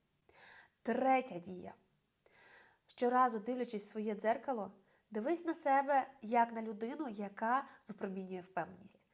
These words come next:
Дивись на себе та насолоджуйся. І стоячи перед дзеркалом, бач там не недоліки, не те, що треба виправити, не те, що треба змінити, а кажи собі: "Ти крута, ти класна, ти сильна,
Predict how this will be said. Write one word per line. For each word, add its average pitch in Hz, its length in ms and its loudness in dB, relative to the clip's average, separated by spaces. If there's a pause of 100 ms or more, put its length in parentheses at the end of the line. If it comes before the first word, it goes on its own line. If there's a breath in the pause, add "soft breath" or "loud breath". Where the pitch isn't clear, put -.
(460 loud breath)
Дивись 240 400 0
на 254 120 -2
себе 269 420 2
та 233 160 0
насолоджуйся. 220 720 -6 (480 loud breath)
І 226 80 -6
стоячи 330 440 6
перед 262 300 0
дзеркалом, 196 540 0
бач 240 360 6
там 233 300 4
не 208 120 -2
недоліки, 208 720 -2
не 208 120 -2
те, 254 180 0
що 339 120 -4
треба 277 220 -2
виправити, 226 460 -4
не 196 100 -6
те, 220 200 0
що 294 140 -8
треба 233 240 -4
змінити, 208 520 -8 (640 loud breath)
а 262 180 4
кажи 254 320 -4
собі: 190 380 -8 (260)
"Ти 262 100 -4
крута, 240 500 2 (220)
ти 220 100 -4
класна, 220 560 4 (320 soft breath)
ти 220 140 -2
сильна, 233 440 -2